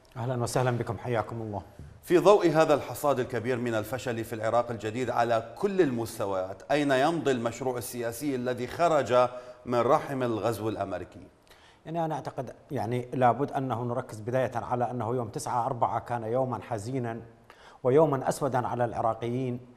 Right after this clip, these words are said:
Speaker 1: بكى فيه الأحرار وقتل فيه الأبطال وقد فرح فيه الخونة عندما رأوا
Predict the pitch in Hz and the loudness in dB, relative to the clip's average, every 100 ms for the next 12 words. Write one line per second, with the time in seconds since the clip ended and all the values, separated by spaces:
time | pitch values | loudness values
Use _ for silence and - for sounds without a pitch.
0 | - _ 147 170 156 127 160 131 - - | -20 _ 2 6 6 4 2 2 2 6
1 | 135 127 113 139 143 117 110 139 117 110 | 6 6 2 -2 -2 -2 -2 -2 -2 -2
2 | - 127 120 120 - 117 120 117 147 117 | 0 4 6 4 0 -4 -2 0 0 0
3 | 123 - 117 107 - 120 101 90 76 - | -2 -4 -4 -4 0 2 2 -2 -8 -16
4 | - - - 135 131 135 131 131 151 143 | -20 -20 -12 -6 0 2 6 6 8 6
5 | 139 | 4